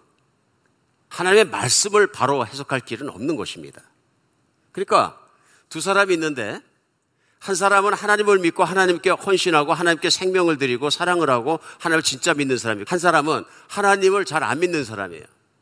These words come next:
그러니까 심지어는 하나님 안 믿는 사람도 성경 읽을 수 있습니다. 그리고 쉬운 말로 쓰여 있기 때문에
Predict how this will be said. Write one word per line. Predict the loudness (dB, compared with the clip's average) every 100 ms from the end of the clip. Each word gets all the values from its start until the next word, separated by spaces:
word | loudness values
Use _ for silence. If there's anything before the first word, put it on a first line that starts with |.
| _ _ _
그러니까 | -6
심지어는 | -4 -4 0 2
하나님 | 2 2 0 0
안 | -2 -4
믿는 | -2 -2
사람도 | 0 -2 -2
성경 | -6 -4 -4 -4
읽을 | -8 -12
수 | -12
있습니다. | -12 -10 -10 -12 -16 _ _ _ _ _ _ _ _ _ _ _ _
그리고 | -4 0
쉬운 | 2 0 0 2
말로 | 2
쓰여 | 2 2 0
있기 | 0 -2
때문에 | -2 -2 0 0 -2 -6